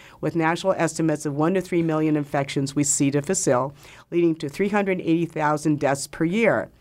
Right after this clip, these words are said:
So she got her career from there. That's, that's what she does. She has her own company. It's Lloyd Krejci Consulting, now called I P C Well, W E L L.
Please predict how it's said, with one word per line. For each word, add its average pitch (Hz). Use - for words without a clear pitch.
So -
she -
got 254
her 202
career 160
from 147
there. 139
That's, 151
that's 170
what 175
she 226
does. 143
She 156
has 170
her 151
own 185
company. 156
It's 165
Lloyd 180
Krejci 170
Consulting, 151
now 196
called 147
I 170
P 208
C 180
Well, 151
W 156
E 156
L 165
L. 139